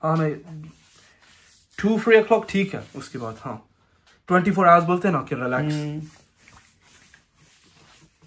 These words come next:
Speaker 2: नहीं, नहीं, कल जिम करना भी तो शाम को करना
Speaker 1: हाँ।
Speaker 2: है।
Speaker 1: फुल experience मिला ना, इससे देखना कि और वजन उठा सकते हो या नहीं, ऐसे।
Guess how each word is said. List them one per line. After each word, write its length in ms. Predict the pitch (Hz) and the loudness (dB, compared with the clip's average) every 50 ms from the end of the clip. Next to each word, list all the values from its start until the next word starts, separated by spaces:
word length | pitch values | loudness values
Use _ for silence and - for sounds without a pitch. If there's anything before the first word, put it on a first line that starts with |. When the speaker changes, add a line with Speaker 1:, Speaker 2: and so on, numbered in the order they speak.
| _ _ _ - - - - - - - - - - 190 | _ _ _ -20 -20 -20 -20 -20 -20 -20 -20 -16 -10 -8
Speaker 2:
नहीं, 80 | 220 | -6
नहीं, 120 | 269 330 302 | -6 -6 -6
कल 240 | - - 226 247 | -4 -4 -2 -2
जिम 280 | 202 151 139 175 208 226 | -2 -2 0 0 0 0
करना 300 | - 190 175 180 196 226 | 0 0 0 0 -2 -2
भी 120 | 233 240 | -2 -4
तो 120 | 240 247 240 | -4 -4 -4
शाम 360 | - - - 139 143 165 170 | -6 -4 -2 0 0 0 -2
को 140 | 147 131 113 | -4 -6 -8
करना 240 | 104 98 98 98 135 | -8 -6 -6 -6 -4
Speaker 1:
हाँ। 120 | 127 123 | -4 -4
Speaker 2:
है। 160 | 254 185 - - - - _ _ _ _ _ _ _ _ _ _ _ _ _ _ _ - 127 - - - - _ _ _ _ | -6 -8 -12 -14 -18 -20 _ _ _ _ _ _ _ _ _ _ _ _ _ _ _ -20 -20 -20 -20 -20 -20 _ _ _ _
Speaker 1:
फुल 220 | - - 180 175 | -6 -2 0 0
experience 500 | 175 165 - - 156 143 147 156 147 - 123 | 0 0 -2 -6 -4 -4 -2 -4 -4 -8 -10
मिला 220 | 123 113 110 110 | -12 -10 -10 -10
ना, 180 | 110 113 - - _ _ _ _ _ _ _ _ - - | -10 -12 -16 -20 _ _ _ _ _ _ _ _ -16 -16
इससे 220 | 127 - - 143 123 120 - - | -14 -12 -10 -10 -10 -10 -12 -16
देखना 440 | 135 127 139 147 147 147 160 151 151 | -12 -6 -4 -4 -4 -2 0 0 0
कि 160 | 151 - 156 | 0 -2 -6
और 240 | 135 135 160 151 151 | -6 -4 -2 -2 -2
वजन 260 | 147 139 139 165 165 | 0 0 0 2 0
उठा 260 | 151 156 - 151 139 | 0 -2 -2 -4 -4
सकते 280 | 151 - 165 156 - 160 | -4 -4 -8 -6 -4 -2
हो 140 | 160 160 156 | 0 0 0
या 100 | 143 131 | -2 -4
नहीं, 240 | 135 147 156 151 | -4 -4 -4 -4
ऐसे। 400 | 147 143 143 - - 151 143 - | -4 -6 -6 -6 -6 -6 -6 -6